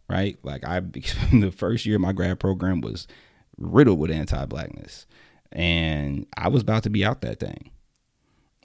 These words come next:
and it was challenging, but there's a story on the other side about how I survived and those around me that helped me survive that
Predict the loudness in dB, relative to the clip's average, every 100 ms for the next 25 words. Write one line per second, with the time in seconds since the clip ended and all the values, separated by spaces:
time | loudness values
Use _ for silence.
0 | -2 2 4 2 0 -2 -4 -6 -10 _
1 | _ 0 2 2 2 2 2 0 -4 -8
2 | -14 _ _ _ -8 0 2 2 -2 -8
3 | -14 -18 -20 -20 _ _ -4 0 2 2
4 | -2 -2 0 2 2 0 0 0 -2 -2
5 | -4 -4 -4 -6 -12 -18 -20 _ _ _
6 | _ _ _ -8 -4 -2 0 0 0 -4
7 | -8 -6 -4 -4 -4 -8 -12 -20 _ _
8 | _ _ _ -4 -4 -2 -2 -4 -4 -4
9 | -4 -2 -2 -4 -6 -4 -2 -4 -4 -4
10 | -2 -2 -2 -4 -8 -12 -20 -20 _ _
11 | _ _ _ -4 -2 -2 -6